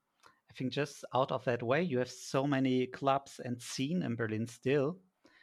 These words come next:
Um, more and more is, uh, disappearing, but it's, yeah, it's, like, kind of everywhere, and those kind of clubs and scene is just moving forwards, um, somewhere else most of the time.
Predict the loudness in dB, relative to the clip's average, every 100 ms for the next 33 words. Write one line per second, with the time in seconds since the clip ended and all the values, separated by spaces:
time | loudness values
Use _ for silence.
0 | _ _ _ -4 0 2 2 0 0 -2
1 | -2 -4 -6 -8 -10 -4 2 4 4 2
2 | -2 -2 -2 0 -2 -8 -4 -2 0 -2
3 | -2 -4 -4 -6 -6 -12 -16 -18 -20 -10
4 | -4 0 0 -4 -6 -4 -4 -4 -4 -2
5 | -4 -6 -4 -2 2 2 2 0 -2 -4
6 | -4 -6 -2 0 0 0 -2 -4 0 0
7 | 0 -8 -8 -6 -4 -2 -2 -4 -4 -4
8 | -6 -6 -4 0 0 0 -2 0 0 -4
9 | -8 -14 -16 -12 -8 -6 -4 -6 -6 -6
10 | -4 -4 -4 -8 -8 -6 -6 -8 -10 -4
11 | -4 -4